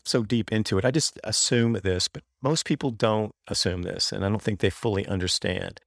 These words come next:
that in th-, the context of these inducements, these monetary inducements, the athletics scholarship is an inducement. It is outright pay for play because the quid pro quo in that arrangement, in that contract, is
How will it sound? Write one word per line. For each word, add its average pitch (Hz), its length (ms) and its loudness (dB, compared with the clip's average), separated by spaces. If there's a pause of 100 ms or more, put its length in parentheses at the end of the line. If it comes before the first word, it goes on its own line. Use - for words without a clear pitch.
that 113 180 4
in 120 200 0
th-, - 180 -8
the 160 60 -6
context 185 460 0
of 123 200 2
these 117 180 2
inducements, 95 840 -2
these 87 340 -2
monetary 113 840 2
inducements, 87 800 -4 (140)
the - 180 -4 (100)
athletics 170 1080 -2
scholarship 156 800 0 (280)
is 165 320 0 (200)
an 139 320 2
inducement. 131 720 0
It 147 160 2
is 143 260 2
outright 135 720 2
pay 117 200 4
for - 200 -2
play 95 320 0
because 107 280 -2
the 113 60 -6
quid - 380 -2
pro 135 240 2
quo 110 460 2 (340)
in 127 140 2
that 131 200 2 (240)
arrangement, 127 640 2
in 98 80 -4
that - 180 -4
contract, - 840 -6 (160)
is 127 280 2